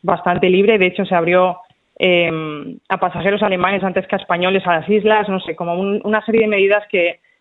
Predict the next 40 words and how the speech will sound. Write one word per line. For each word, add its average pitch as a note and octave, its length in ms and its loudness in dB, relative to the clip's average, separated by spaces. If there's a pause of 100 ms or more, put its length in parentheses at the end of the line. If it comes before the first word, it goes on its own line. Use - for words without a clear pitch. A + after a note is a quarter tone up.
(120)
que G#3 100 0
parece F#3+ 280 2
que G#3+ 120 0
todo G#3+ 160 4
está G#3+ 160 0
volviendo G#3 300 2
un G3 60 -4
poquito G3+ 240 2
a G#3 40 4
la G3+ 80 0
normalidad F#3 580 2
y, G#3 140 -2
sin A3+ 160 0
embargo, G#3 520 2 (400)
em, F3 920 2 (220)
la F#3+ 200 2
excepción G3 440 0
sigue G#3+ 180 2
sin G3+ 120 -2
aplicarse F#3 520 0
a, D#3+ 260 0 (100)
a F3 120 0
parejas G3 580 2
o F#3 180 2
a F3 80 0
personas F3 480 -2
que F3+ 100 -10
están F3+ 280 -2
enamoradas, F3 560 2
a F#3+ 60 -6
familias F#3+ 520 -2
que, E3 360 -2 (720)
que G3+ 120 0
son F#3+ 140 0
binacionales, F#3+ 600 2
es F#3 140 -2
así F3 140 -6
como F3+ 200 0
las F3 140 2
llamamos. G3 460 2